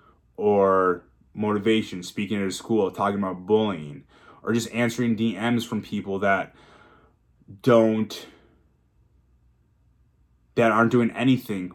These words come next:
with me, but they just want some advice or just to say hi, answering those, um, helping people with body dysmorphia, um, and feeling more comfortable in their own skin. And it's just like,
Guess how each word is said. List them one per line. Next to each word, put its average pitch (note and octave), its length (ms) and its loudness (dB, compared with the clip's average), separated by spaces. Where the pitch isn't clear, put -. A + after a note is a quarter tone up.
with A#2+ 240 2
me, G2+ 120 -4
but F#2+ 200 -4
they G#2+ 140 0
just G2+ 160 -8
want G#2 160 -2
some G#2+ 100 -6
advice G2+ 380 0
or F#2+ 40 -14
just F#2+ 140 -12
to - 60 -14
say G#2 180 -8
hi, A#2+ 360 -2
answering G#2+ 480 -2
those, G2+ 540 2
um, F#2 500 -6
helping B2 400 2
people A#2 320 0
with A#2 160 2
body A2 280 2
dysmorphia, A#2 840 -2
um, G2+ 180 -2
and G2 100 -4
feeling G#2+ 300 -2
more G#2 140 0
comfortable G#2+ 400 0
in G#2 40 0
their G#2 100 0
own G#2 160 -2
skin. A2 380 -4
And G2 120 -6
it's G2 100 -10
just G2 140 -14
like, F2+ 180 -6